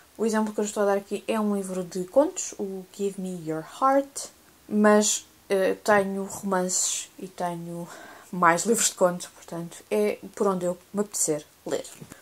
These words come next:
Uma autora que também já estou há bastante levo-,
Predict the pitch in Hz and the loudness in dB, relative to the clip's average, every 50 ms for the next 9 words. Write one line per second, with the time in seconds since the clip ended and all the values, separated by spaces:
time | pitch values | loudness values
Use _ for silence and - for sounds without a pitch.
0 | - - - - - 349 349 330 320 330 311 302 294 285 277 277 277 269 262 254 | -12 -12 -6 -2 2 2 4 6 6 6 6 4 4 2 0 2 2 2 2 2
1 | 254 254 - - - 247 247 240 214 - - - - - - - - 277 269 262 | 0 -2 -4 -10 -8 -6 -6 -6 -8 -10 -12 -18 -20 -20 -14 0 2 4 4 4
2 | 220 233 240 247 214 208 208 208 - - 208 196 185 185 190 - - 196 190 180 | 4 2 2 2 2 -2 -2 -2 -2 0 0 0 0 0 -4 -6 -6 -6 -6 -6
3 | - 175 175 165 165 - | -6 -6 -6 -6 -6 -10